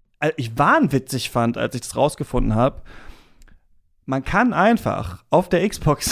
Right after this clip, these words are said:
<laughs> Series X oder Series S mit einem Browser, äh, RetroArch runterladen, Emulator und dann einfach Wii, G B A, äh,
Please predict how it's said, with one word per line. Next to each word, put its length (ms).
<laughs> 100
Series 400
X 320
oder 140
Series 340
S 300
mit 180
einem 200
Browser, 720
äh, 260
RetroArch 640
runterladen, 680
Emulator 920
und 140
dann 120
einfach 500
Wii, 540
G 140
B 180
A, 520
äh, 300